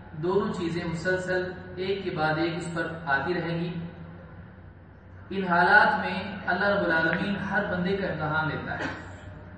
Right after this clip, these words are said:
تکلیفیں صرف برے لوگوں پر نہیں آتی، بلکہ اللہ رب العالمین کا قاعدہ ہے کہ اچھے لوگوں پر زیادہ تکلیفیں آتی ہیں۔ اس اعتبار سے بھی کہ اللہ تعالیٰ دنیا ہی میں ان کو صاف کرتا ہے،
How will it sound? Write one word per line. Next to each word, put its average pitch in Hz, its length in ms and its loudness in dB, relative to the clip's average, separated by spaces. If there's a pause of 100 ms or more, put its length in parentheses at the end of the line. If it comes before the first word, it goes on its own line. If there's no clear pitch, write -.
(1120)
تکلیفیں 202 920 -4
صرف 180 360 -8
برے 202 220 2
لوگوں 202 400 0
پر 202 60 2
نہیں - 240 2
آتی، - 300 2 (1800)
بلکہ 180 300 2
اللہ 185 180 4
رب 185 160 4
العالمین 170 520 4
کا - 100 2
قاعدہ 175 440 4
ہے 156 340 0
کہ - 120 -6
اچھے - 320 -2
لوگوں 180 340 0
پر 202 120 2
زیادہ 151 420 0
تکلیفیں 131 340 -8
آتی - 240 -6
ہیں۔ - 140 -14 (1800)
اس 180 180 -6
اعتبار 180 480 4
سے 180 160 0
بھی 165 200 0
کہ - 180 -4
اللہ 170 200 0
تعالیٰ 160 500 2
دنیا 165 300 -4
ہی 165 120 -2
میں 170 140 0
ان 165 100 -4
کو - 80 -8
صاف 139 340 0
کرتا - 340 -6
ہے، - 60 -8